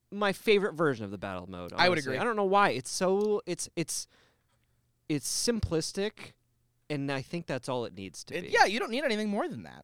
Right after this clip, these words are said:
Speaker 1: Exactly. It, it, it was, it was exactly what it needed to be, and it, it did it well.
Speaker 2: And had a lot of replayability. <clears throat> Um, I played a lot of that at friends' houses.
Speaker 1: Oh, yeah.
Speaker 2: Um, like the, what is it, the f-, the four fort map?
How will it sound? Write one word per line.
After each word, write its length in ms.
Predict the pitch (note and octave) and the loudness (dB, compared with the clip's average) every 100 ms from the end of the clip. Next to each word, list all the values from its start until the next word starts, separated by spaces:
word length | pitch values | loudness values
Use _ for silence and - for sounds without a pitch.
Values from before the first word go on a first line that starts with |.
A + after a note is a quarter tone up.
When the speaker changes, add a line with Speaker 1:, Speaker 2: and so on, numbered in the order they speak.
| - | -14
Speaker 1:
Exactly. 680 | G3 G#3 C4+ D4 - G2+ F2+ | -12 -6 -4 -4 -6 -10 -6
It, 240 | D#3 E3+ | -6 -4
it, 220 | E3 - - | -6 -8 -6
it 180 | C#3+ | -4
was, 320 | C#3+ D3 D3 - | -2 -2 -2 -8
it 60 | |
was 120 | B2+ | -10
exactly 440 | A#2 - D#3+ F3+ G3 | -6 -2 0 0 -4
what 140 | F3+ | -8
it 60 | E3 | -6
needed 340 | D3+ C#3 C3+ - | -6 -6 -6 -10
to 80 | B2+ | -8
be, 300 | A#2+ A#2+ A2+ | -6 -6 -6
and 100 | G#2+ | -10
it, 100 | G2+ _ _ | -12 _ _
it 200 | A#2 G#2 | -10 -8
did 200 | A#2+ A2+ | -6 -4
it 100 | A#2 | -4
well. 480 | F#2+ F2+ C#2 - - - - | -8 -12 -14 -20 -16 -16 -14
Speaker 2:
And 140 | A#2+ | -12
had 200 | A2+ A2+ G2 - - | -10 -10 -10 -20 -14
a 100 | A2 | -10
lot 340 | G#2+ A#2+ C#3 | -4 0 2
of 80 | C#3+ | 2
replayability. 800 | C#3+ C#3 C#3+ B2+ C#3+ F#3+ G3+ G#3 - _ _ _ - | -2 -6 -4 -4 -2 -4 -4 -6 -10 _ _ _ -16
<clears throat> 40 | G#2 _ - | -16 _ -6
Um, 460 | A#2 A2+ G#2+ G#2+ G#2+ _ | -2 -2 -4 -8 -14 _
I 60 | B2 | -4
played 200 | D3+ A#2+ | -2 -4
a 40 | |
lot 440 | G#2 A2 A#2+ A#2+ - _ - | -4 0 4 4 2 _ -6
of 240 | A2+ G#2 - - | -6 -6 -16 -10
that 300 | A#2 G#2+ G2 - | -2 -2 -2 -6
at 180 | F#2+ - | -10 -8
friends' 260 | A2+ G#2 | -10 -8
houses. 560 | G#2 G#2 G#2+ G#2+ - - D#3 | -8 -8 -8 -10 -10 -12 -10
Speaker 1:
Oh, 40 | |
yeah. 240 | E3 C3+ A2 _ - | -8 -8 -10 _ -4
Speaker 2:
Um, 300 | A2+ G#2+ G#2+ | -2 -2 -4
like 160 | A#2 | -4
the, 320 | A#2 G#2+ G#2 F#2+ | -2 -2 -4 -6
what 140 | A#2+ | -6
is 80 | F#2+ | -6
it, 80 | E2+ | -12
the 60 | |
f-, 220 | G#2+ - - | -16 -18 -12
the 80 | - | -12
four 420 | - B2+ A2+ G#2+ | -10 -8 -6 -6
fort 340 | - B2 A2+ C3+ | -8 -8 -8 -6
map? 240 | C3+ C#3 | -6 -6